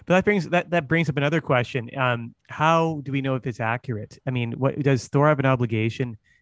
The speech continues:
to tell a, an accurate description of what it was like to be, if he wa-, i-, i-, if,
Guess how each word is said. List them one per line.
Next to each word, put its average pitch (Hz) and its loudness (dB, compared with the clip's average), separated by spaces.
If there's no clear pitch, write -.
to 123 0
tell 123 0
a, 117 -6
an 117 -8
accurate 131 0
description 127 -6
of 113 -4
what 117 0
it - -2
was 110 -4
like 110 -2
to 120 -6
be, 104 -4
if 135 -4
he 131 0
wa-, 123 -2
i-, 160 -2
i-, 151 -4
if, 190 -2